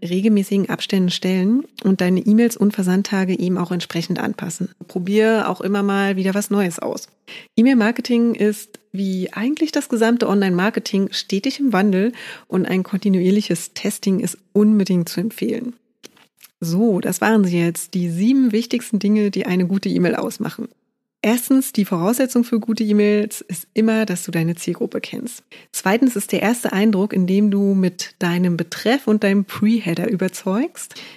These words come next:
Drittens ist dann der Inhalt und dass du deine E-Mails mit Mehrwert verfasst.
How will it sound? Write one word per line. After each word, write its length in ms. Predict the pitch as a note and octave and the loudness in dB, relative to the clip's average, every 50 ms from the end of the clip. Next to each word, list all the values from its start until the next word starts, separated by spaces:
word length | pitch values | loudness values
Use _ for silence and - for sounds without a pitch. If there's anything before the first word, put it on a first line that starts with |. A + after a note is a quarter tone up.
| - _ - | -14 _ -4
Drittens 540 | F#3+ F3+ F#3+ B3 C4+ - D4+ D#4 D4+ - | -2 0 2 0 2 4 2 2 2 0
ist 240 | - - F#3+ - - | -4 -8 -6 -4 -2
dann 340 | F3+ F3 F3 F3+ F3+ - - | 0 0 2 2 0 0 -2
der 300 | - F#3 E3+ E3 D#3+ E3 - - | -2 -2 0 0 -2 -4 -6 0
Inhalt 560 | - G#3+ A3 A3+ A#3 B3 B3 B3 C4 C4+ - | 2 2 2 4 2 2 2 2 0 -2 -2
und 220 | - F#3+ F3+ F3 | -2 -2 -2 -2
dass 160 | E3+ E3 - | -2 -6 -4
du 80 | - F3+ | -4 -2
deine 360 | E3+ E3+ E3+ E3 E3 E3 - - | 0 0 2 2 2 0 0 0
E-Mails 440 | - G#3+ A#3 B3+ B3+ B3+ A#3+ - | 2 4 4 4 4 2 0 0
mit 220 | - F3+ E3 - - | -2 -2 -2 -2 -4
Mehrwert 560 | E3 D#3 D#3+ D#3+ E3 F3+ F3+ G3+ A3 A3+ - | -4 -2 -2 0 0 0 0 0 0 -2 -2
verfasst. 640 | - A#3+ A#3+ - - A#3+ D4 D#4 - - - - | -4 -6 -4 -4 -4 -4 -4 -4 -8 -14 -18 -20